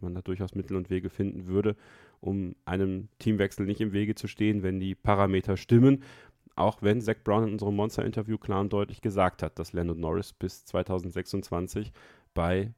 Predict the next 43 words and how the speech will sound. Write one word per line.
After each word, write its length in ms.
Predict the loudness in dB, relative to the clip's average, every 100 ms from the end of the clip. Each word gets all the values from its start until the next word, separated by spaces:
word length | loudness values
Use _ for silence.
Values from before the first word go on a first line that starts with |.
| _
McLaren 600 | -6 -2 0 0 0 -4
fahren 520 | -6 -2 -2 -2 -6 -10
wird. 400 | 0 4 4 2 -14 _
Aber, 440 | -4 0 0 -2 -8
äh, 200 | -6 -6
das 120 | -6
ist 160 | -10 0
definitiv 540 | 2 2 2 2 2 -2 -20 -20 -6
eins 240 | -6 -2
der 80 | -2
interessantesten 680 | -2 -2 0 0 0 -4
Teamduelle 460 | -2 0 0 -2 -4
für 160 | -4 -2
nächstes 400 | -2 -4 -8 -4
Jahr. 220 | 0 2
Weniger 280 | 4 4 2
interessant 380 | 0 0 0
ist 100 | -2
das 100 | -6
Teamduell 360 | -2 0 2 2
bei 160 | 0 -2
Aston 240 | -4 -2
Martin. 400 | -2 -2 -2 -4
Ich 140 | -4
glaube, 200 | -4 0
da 80 | -2
können 220 | 0 0
wir, 180 | 0 0 -4 -16 -20 _
müssen 140 | -2
wir 80 | -2
keinen 180 | 0 0
Hehl 160 | 2 4
draus 240 | 2 2
machen, 420 | 0 2 -2 -4 -2
ähm, 720 | 2 2 2 0 -4 -8 -16
weil 300 | -2 2 2
Fernando 320 | 2 2 4
Alonso 320 | 4 4 2 0
einfach 460 | -2 -2 -2 -2
Lance 260 | -2 -2 -2
Stroll 280 | -2 0 2
komplett 400 | -2 -2 -4 -4
überstrahlt 760 | -6 -6 -4 0 2 2 -2